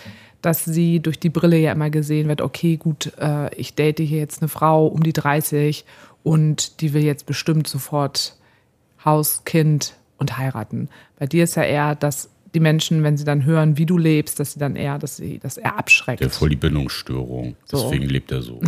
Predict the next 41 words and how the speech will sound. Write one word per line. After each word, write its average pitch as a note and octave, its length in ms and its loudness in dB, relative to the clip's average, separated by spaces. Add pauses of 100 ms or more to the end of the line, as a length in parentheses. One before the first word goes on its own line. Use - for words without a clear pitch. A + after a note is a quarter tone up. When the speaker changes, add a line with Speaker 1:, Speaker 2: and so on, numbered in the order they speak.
Speaker 1:
<laughs> - 200 0
Nein, E3 280 4
Speaker 2:
Und - 60 4
er - 40 2
Speaker 1:
aber - 140 4
Speaker 2:
liebt D#3+ 140 4
seine D#3+ 260 4
Partnerin D3 460 0
Speaker 1:
<laughs> - 0 -
ja, E3 80 -4
das - 180 -2
Speaker 2:
gar D#3+ 100 -2
Speaker 1:
ja D3+ 60 -4
auch. A#2+ 60 -4
<laughs> - 1400 -4
Ähm, F3 420 6 (640)
das F3 120 2
ist - 100 -2
ja G3+ 60 4
nochmal A3 200 6
was A#3 200 -2
anderes. C#3 360 2
Aber D3+ 280 0 (640)
datest E3+ 440 2
du F#3 180 0
auch F3+ 200 0
Frauen, G3 760 4 (600)
die F3 460 2
in E3 180 4
dir F3 260 4
vielleicht E3 540 0
trotz - 340 0
deines D#3+ 280 0
Beziehungsmodells D#3+ 1800 0
vielleicht D#3+ 440 -2
denken, D#3 540 0
okay, D#3 280 -4
da C#3+ 160 -2
will D3+ 80 -4
jetzt D3+ 280 -4
doch D#3 120 -4